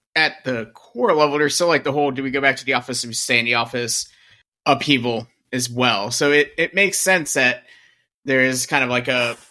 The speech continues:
a struggle on wrapping, like, getting non-technical C E Os, C T Os, C F Os, their heads around the game-changingness of A P Is. It, th-, that doesn't surprise me at all to hear that they're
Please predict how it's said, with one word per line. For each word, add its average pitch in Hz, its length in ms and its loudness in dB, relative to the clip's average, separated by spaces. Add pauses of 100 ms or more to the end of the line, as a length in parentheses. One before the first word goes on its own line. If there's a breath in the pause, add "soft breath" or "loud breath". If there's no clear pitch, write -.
a 131 120 -6
struggle 135 640 0
on 117 220 -6
wrapping, 120 520 -4
like, 120 240 -6
getting 135 580 0 (500)
non-technical 160 720 0
C 139 360 -2
E 123 40 4
Os, 127 380 2
C - 520 -6
T 131 200 -2
Os, 127 180 -2
C 139 160 -2
F 127 140 -2
Os, 120 380 -4
their 120 180 -2
heads 135 280 0
around 131 640 0 (680)
the 139 80 -6
game-changingness 123 880 -2
of 120 100 -6
A 123 140 0
P 120 140 -6
Is. 117 540 0
It, 120 240 -12
th-, 139 180 0
that 123 140 -2
doesn't 123 220 -4
surprise 104 420 -8
me 110 80 -10
at 104 60 -8
all 92 360 -6
to 123 100 -6
hear 127 280 2
that 110 160 -4
they're 117 400 0